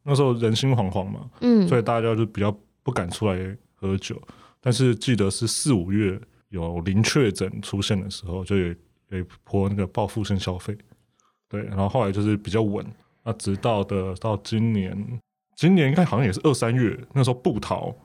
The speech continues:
Speaker 2: 嗯。
Speaker 1: 布桃事件的时候，
Speaker 2: 哎，对。
Speaker 1: 哦，又是人心惶惶。
Speaker 2: 大家不敢去桃园，
Speaker 1: 对，对，
Speaker 2: 中立那一带。
Speaker 1: 对啊，应该说连中立桃园人自己都不太敢出门了，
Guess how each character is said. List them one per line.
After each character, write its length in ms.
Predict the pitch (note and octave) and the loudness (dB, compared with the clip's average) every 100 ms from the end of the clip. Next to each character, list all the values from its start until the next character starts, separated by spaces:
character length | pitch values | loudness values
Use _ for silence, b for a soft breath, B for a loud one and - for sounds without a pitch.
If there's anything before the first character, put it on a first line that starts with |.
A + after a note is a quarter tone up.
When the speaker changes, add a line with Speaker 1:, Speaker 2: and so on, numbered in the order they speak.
| _ | _
Speaker 2:
嗯。 160 | C4 B3+ | 0 2
Speaker 1:
布 60 | |
桃 120 | G#3+ | 0
事 120 | - A#2+ | 0 0
件 200 | B2+ G2+ | 0 0
的 80 | - | 0
时 80 | G#2+ | 0
候， 220 | G#2+ B2+ | 2 4
Speaker 2:
哎， 20 | |
对。 100 | C#3+ | 4
Speaker 1:
哦， 40 | |
又 80 | - | 2
是 160 | - F3+ | 2 4
人 160 | B2 | 4
心 120 | B2+ D3 | 4 2
惶 220 | B2+ A2+ | 2 2
惶。 180 | G#2+ A2+ B2+ B B - | -2 -4 -10 B B 0
Speaker 2:
大 100 | D#4 | 2
家 80 | D4 | 2
不 100 | C#4 | 0
敢 160 | A3 | -2
去 220 | A3+ A#3+ | 0 0
桃 260 | A3 - E3 | 0 -2 -2
园， 180 | E3 F3+ - _ | -2 -6 -10 _
Speaker 1:
对， 140 | A#2 | 2
对， 80 | G2+ | 2
Speaker 2:
中 200 | G3+ G3+ | 4 4
立 100 | G3+ | 2
那 120 | F3+ | 2
一 60 | E3 | 0
带。 180 | D#3+ - | -4 -4
Speaker 1:
对 100 | G2 | -4
啊， 240 | G2 A#2 - b | -4 -8 -12 b
应 80 | E3 | 2
该 80 | F#3+ | 4
说 140 | G3 | 6
连 320 | F3+ C3 C#3 - - _ | 4 4 2 -2 -14 _
中 220 | - E3+ F#3 | 0 4 4
立 80 | |
桃 180 | D3+ B2+ | 4 2
园 120 | B2 | 4
人 160 | A2+ G#2 | 4 2
自 100 | A#2+ | 2
己 80 | A#2 | 2
都 160 | A#2+ | 2
不 140 | A2+ G#2+ | 0 0
太 140 | G#2+ | 0
敢 200 | A#2 F#2 | 0 -4
出 200 | F#2 - | -4 2
门 160 | G#2 G2+ | 2 2
了， 180 | G2+ - | -2 -10